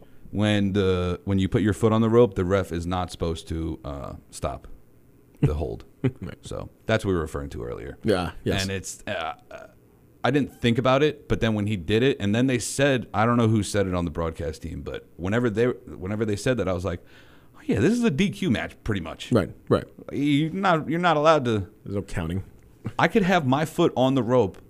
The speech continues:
Speaker 1: and I can choke you out with a steel, like, with a, uh, shit, I don't know, whatever it was.
Speaker 2: There's no D Qs. <laughs> There's,
Speaker 1: Thank you.
Speaker 2: There's no D Qs, and, uh, yeah, so the I
Speaker 1: With a rope.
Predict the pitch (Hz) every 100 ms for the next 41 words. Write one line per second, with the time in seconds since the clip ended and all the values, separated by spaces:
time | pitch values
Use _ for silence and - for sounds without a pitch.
0 | - 110 127 139 139 - 131 123 123 107
1 | 107 101 85 - 117 101 - 92 82 104
2 | 95 90 82 - - - - - - 85
3 | 71 73 - - - - - - _ _
4 | - - - - - - - - 76 78
5 | 71 71 71 73 73 76 78 - - -
6 | 151 127 110 104 87 69 - - - -
7 | 180 - 175 151 139 127 90 82 - 151
8 | 151 131 113 110 98 92 104 101 98 95
9 | 92 90 110 92 80 - 120 107 110 113
10 | - - - 123 113 117 87